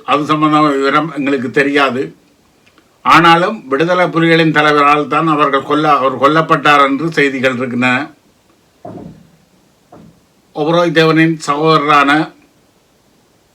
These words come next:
கலாமோகன் அவர்கள் ஒரு பதிவை இட்டிருக்கின்றார்.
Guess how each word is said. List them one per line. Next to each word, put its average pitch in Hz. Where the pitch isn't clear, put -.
கலாமோகன் 147
அவர்கள் 139
ஒரு 139
பதிவை 151
இட்டிருக்கின்றார். 131